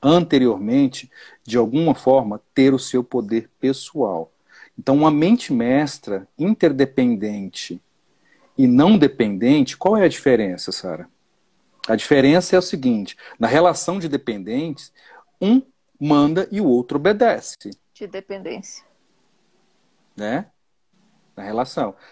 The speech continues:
Speaker 1: Já na interdependente, todos participam igualmente.
Speaker 2: Doam
Speaker 1: É o
Speaker 2: seu
Speaker 1: caso de
Speaker 2: poder pessoal.
Speaker 1: É o caso de uma orquestra.
Speaker 2: Sim.
Speaker 1: É o caso de uma orquestra. Não adianta. Imaginem se você tivesse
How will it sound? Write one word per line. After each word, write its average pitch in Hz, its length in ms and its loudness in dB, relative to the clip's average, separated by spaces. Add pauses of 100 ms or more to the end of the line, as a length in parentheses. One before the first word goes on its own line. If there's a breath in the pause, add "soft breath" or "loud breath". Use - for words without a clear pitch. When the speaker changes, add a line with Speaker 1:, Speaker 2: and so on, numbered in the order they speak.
(160 soft breath)
Speaker 1:
Já 127 280 2
na 170 200 0
interdependente, 147 1080 -2
todos 170 340 0
participam - 920 -6 (120)
igualmente. 165 1300 2 (120)
Speaker 2:
Doam 262 540 4
Speaker 1:
É - 20 4
o 233 40 4
Speaker 2:
seu 240 180 4
Speaker 1:
caso - 140 4
de 233 100 4
Speaker 2:
poder 240 200 4
pessoal. 220 580 0 (1000)
Speaker 1:
É 131 80 0
o 139 100 4
caso 131 340 2
de 120 80 -10
uma 143 120 2
orquestra. 185 680 -4 (600)
Speaker 2:
Sim. - 160 -20
Speaker 1:
É - 20 -4
o 107 60 -6
caso 104 240 -4
de 104 80 -8
uma 135 80 -2
orquestra. - 440 -6 (220 loud breath)
Não 185 220 4
adianta. 208 320 2
Imaginem 180 480 4
se - 180 -2
você 156 260 0
tivesse 123 460 -2